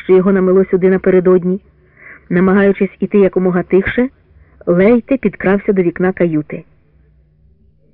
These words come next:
Вікно було щільно затулене, і лише крізь маленьку щілинку вгорі пробивалося світло. То була дуже маленька щілинка.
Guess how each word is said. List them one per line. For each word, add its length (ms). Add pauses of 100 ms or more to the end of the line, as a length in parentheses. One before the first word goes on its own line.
(140)
Вікно 360
було 200
щільно 360
затулене, 580 (320)
і 80
лише 280
крізь 260
маленьку 500
щілинку 580
вгорі 420 (280)
пробивалося 720
світло. 380 (960)
То 140
була 220
дуже 380
маленька 420
щілинка. 600